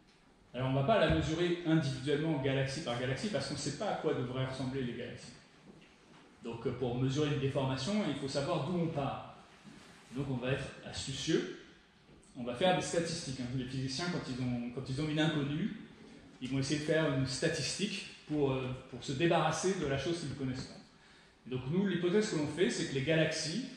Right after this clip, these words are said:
dans l'univers sont distribuées par rapport à nous de façon aléatoire. C'est-à-dire que les galaxies sont plus ou moins des disques. Là, c'est des disques qu'on voit dans une orientation qui peut être quelconque, aléatoire. Donc si j'observe une série de disques,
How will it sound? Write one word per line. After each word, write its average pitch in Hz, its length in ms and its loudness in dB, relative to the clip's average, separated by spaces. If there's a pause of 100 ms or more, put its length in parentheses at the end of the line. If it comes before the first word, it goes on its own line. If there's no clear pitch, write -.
(200)
dans 131 140 0
l'univers 139 460 4 (500)
sont 165 320 0 (300)
distribuées 170 520 2
par 143 180 2
rapport 135 340 2
à 139 40 2
nous 196 180 2
de 165 100 0
façon 170 280 0 (160)
aléatoire. 151 520 2 (260)
C'est-à-dire 110 180 -10
que 120 40 -12
les 107 80 -10
galaxies 123 320 -4
sont - 140 -6 (100)
plus 185 220 0
ou 143 40 2
moins 143 160 2
des 123 140 2
disques. 151 460 0 (680)
Là, 113 100 -10
c'est 120 140 -6
des 104 280 -10 (100)
disques 139 200 -12
qu'on 120 100 -6
voit 120 520 -2 (360)
dans 202 120 4
une 208 180 4
orientation 170 540 2
qui - 140 -4
peut 139 160 2
être - 220 0
quelconque, - 500 4 (920)
aléatoire. 131 640 0 (640)
Donc 165 160 0
si 208 120 0
j'observe 214 460 4 (640)
une 135 100 -2
série 208 360 6
de 135 120 -2
disques, - 420 -4